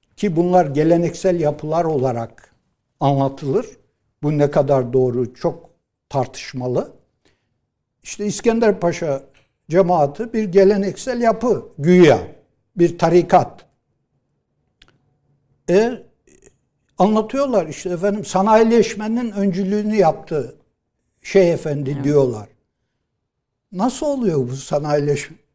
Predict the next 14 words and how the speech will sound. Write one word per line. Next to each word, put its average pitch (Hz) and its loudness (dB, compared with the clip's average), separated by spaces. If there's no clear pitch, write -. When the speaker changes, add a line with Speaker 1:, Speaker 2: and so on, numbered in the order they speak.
Speaker 1:
Ben 208 0
burada 202 0
biraz 196 4
mübalağa 196 6
görüyorum 113 -2
Speaker 2:
Hı. 123 -4
Speaker 1:
gerçi. 120 -2
Bu 123 -6
tam 175 -4
doğru 165 2
değil 135 2
yani. 87 -18
Ama 185 0
cemaatinin 185 2